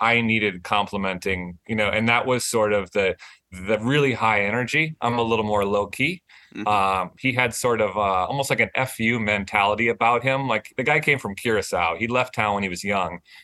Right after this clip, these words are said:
Speaker 1: not dissimilar to Klassen, kind of what he had to do to make it out of South Africa. I think those guys who,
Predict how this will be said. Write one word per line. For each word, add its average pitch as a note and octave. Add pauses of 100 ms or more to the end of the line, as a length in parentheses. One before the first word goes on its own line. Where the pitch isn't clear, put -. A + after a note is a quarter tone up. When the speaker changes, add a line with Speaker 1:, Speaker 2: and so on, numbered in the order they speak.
Speaker 1:
not D3+
dissimilar C3+
to A#2+
Klassen, G2+
kind G#2
of F2+
what G#2
he A2
had G#2
to F#2
do G2
to F#2
make F#2+
it F2+
out F2+
of F#2
South F#2
Africa. C#3+ (380)
I C3
think D3
those B2+
guys C#3+
who, A2